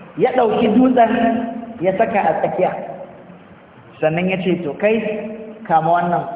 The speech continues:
gefen, kai, kama wannan gefen, ku, ku kama wannan gefen, ku, ku kama wannan gefen. Mu ɗaga gaba ɗaya mu." Sai dukansu suka ɗaga. Sai da an kai inda za a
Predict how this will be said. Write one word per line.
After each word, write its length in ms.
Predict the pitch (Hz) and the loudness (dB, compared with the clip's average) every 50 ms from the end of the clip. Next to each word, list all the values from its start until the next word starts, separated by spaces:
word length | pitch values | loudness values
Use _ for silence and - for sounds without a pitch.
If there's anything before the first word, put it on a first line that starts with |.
| - - 135 | -10 -10 -4
gefen, 280 | 135 156 165 156 156 - - - - - | -4 -4 -2 -2 -6 -10 -12 -14 -8 -2
kai, 300 | 202 196 - 208 - - | 0 0 0 0 -2 0
kama 220 | 202 180 156 156 165 175 | 0 2 2 4 4 4
wannan 220 | 180 175 170 160 160 | 4 2 0 0 0
gefen, 260 | 165 170 165 160 151 - - - - - - - | -2 -2 -2 -2 -6 -8 -8 -10 -14 -16 -6 0
ku, 160 | - 247 247 | 2 2 4
ku 120 | 240 233 - | 4 2 2
kama 240 | - 214 214 208 202 202 | 4 2 4 4 4 4
wannan 180 | 196 196 185 180 | 4 2 0 2
gefen, 300 | 170 202 196 196 175 160 | 0 0 0 0 -2 0
ku, 120 | - 226 226 | 2 0 0
ku 100 | - 196 | 0 0
kama 260 | - 202 196 190 190 | 2 2 2 4 4
wannan 300 | 185 185 180 170 - - | 2 2 2 0 -2 -2
gefen. 280 | 165 175 175 180 160 - - - - - - - - - - - - - - - | -4 -2 -2 -2 -2 -4 -4 -8 -14 -14 -16 -18 -18 -18 -18 -20 -20 -20 -12 0
Mu 80 | 180 208 | 2 4
ɗaga 360 | 233 240 277 294 262 262 240 226 | 6 6 6 6 6 4 4 4
gaba 240 | 220 208 220 220 220 | 4 4 6 4 4
ɗaya 140 | 220 226 226 | 4 2 2
mu." 100 | 233 214 175 - - - - - - - - - - - - - - - - - - - - - - - - - - - - - - - - 160 156 151 151 - - 185 - - - - - - - - - - - - | 2 0 -2 -4 -4 -8 -10 -10 -12 -12 -14 -14 -16 -16 -16 -18 -18 -18 -18 -20 -20 -18 -18 -16 -16 -16 -16 -18 -18 -18 -20 -20 -20 -18 -18 -16 -16 -16 -16 -14 -14 -14 -14 -14 -14 -16 -16 -16 -16 -16 -16 -16 -4 0
Sai 140 | 185 214 | 0 2
dukansu 400 | 202 233 240 240 254 226 190 180 170 180 | 2 4 4 6 4 4 4 2 0 0
suka 160 | 226 220 208 | 2 2 2
ɗaga. 260 | 160 202 208 190 180 165 - - - - - - 170 - - - - - - - - - - - | 2 2 4 4 2 2 0 -2 -4 -6 -8 -10 -12 -14 -12 -12 -12 -12 -12 -14 -14 -14 -10 -2
Sai 160 | - 220 262 | 0 2 4
da 80 | 254 262 | 4 4
an 200 | 262 247 254 254 247 254 254 | 4 2 2 2 0 0 0
kai 420 | 254 262 254 254 254 254 254 254 254 - - - 262 - - | 2 2 2 2 0 0 0 -2 -4 -6 -10 -12 -12 -10 -4
inda 300 | - 330 339 339 294 277 | -2 -2 0 2 2 4
za 100 | 254 262 | 4 4
a 140 | 254 247 214 | 2 2 0